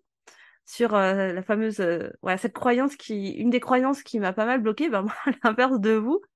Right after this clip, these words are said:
moi, vu que j'étais déjà bien spécialisée quand même dans, <laughs> dans mon domaine d'activité, eh ben,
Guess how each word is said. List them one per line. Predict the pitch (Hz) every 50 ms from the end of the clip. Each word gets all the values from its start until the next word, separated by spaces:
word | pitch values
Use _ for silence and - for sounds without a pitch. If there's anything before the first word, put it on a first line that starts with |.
| _ _ _ - - - - - - - - _
moi, | - 247
vu | 311 277 294
que | 220
j'étais | 233 226 226 254 247 240 214
déjà | 196 220 220 247 233
bien | 196 196 285 339 381
spécialisée | - _ - 330 320 - 294 262 247 262 233 269 381
quand | 392 - 285
même | 247 254 277 277 269
dans, | 240 226 214 208 202 196 190 190 185 196 214 - - _ _ _ _ _
<laughs> | 233 240 - - - - - - - _ _
dans | 240 226
mon | 226 226 240
domaine | 233 220 240 233 254 269 254
d'activité, | 240 240 233 233 - - 240 220 214 214 - - 294 403 - _ _ _ _ _ _ _ _ _ _ _ _ _ _ _ _ _ _ _ _ _ _ _ _ _ _ _ _ -
eh | -
ben, | 190 202 214 202 208 202 196 190 185 - -